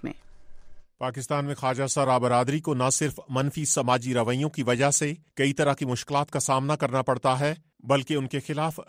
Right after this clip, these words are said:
Speaker 2: تشدد کے واقعات بھی آئے روز رونما ہوتے رہتے ہیں۔ ان واقعات کے خلاف خواجہ سرا برادری کے ساتھ ساتھ انسانی حقوق کی تنظیمیں بھی آواز بلند کرتی رہتی ہیں۔ تاہم، ان کے بنیادی حقوق کی خلاف ورزیوں کے معاملے کی گونج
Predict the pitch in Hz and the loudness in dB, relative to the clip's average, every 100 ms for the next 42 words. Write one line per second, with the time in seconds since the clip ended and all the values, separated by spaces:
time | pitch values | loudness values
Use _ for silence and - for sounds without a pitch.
0 | - - - 139 165 165 147 135 - 151 | -10 -6 -2 0 -2 -2 -2 -2 0 -4
1 | 151 143 147 131 135 135 123 123 120 123 | -2 -6 -2 -2 0 0 -2 -2 -2 0
2 | 135 131 113 117 123 131 113 101 73 - | 0 -2 -2 -2 -2 -2 -2 -2 -6 -8
3 | 123 123 127 - 151 147 - 143 - 143 | -6 0 0 2 0 0 -2 -4 0 2
4 | 156 - - - 135 131 135 147 135 123 | 0 -2 -12 0 0 2 0 2 2 2
5 | 127 131 147 160 147 147 135 - 151 156 | 2 2 0 -2 0 2 2 2 -2 -2
6 | - 135 135 143 143 139 139 156 143 135 | -4 -2 2 2 2 -2 -2 -2 -4 -4
7 | 135 123 143 151 147 156 - 127 123 143 | -2 -2 -2 -2 -2 -6 -4 -2 4 4
8 | 139 - 143 127 139 147 143 120 131 120 | 4 -4 -6 -2 0 0 -4 -2 -4 -2
9 | 113 120 113 87 - _ 131 135 135 131 | -2 -2 -2 -4 -10 _ 0 0 0 -2
10 | 135 123 123 131 139 127 135 139 131 - | -2 0 0 0 -2 -6 -4 -6 -6 -6
11 | 135 120 131 120 151 156 143 120 123 131 | -2 0 -2 -2 -4 -2 -2 0 0 0
12 | 139 127 120 143 | -4 -4 -2 -2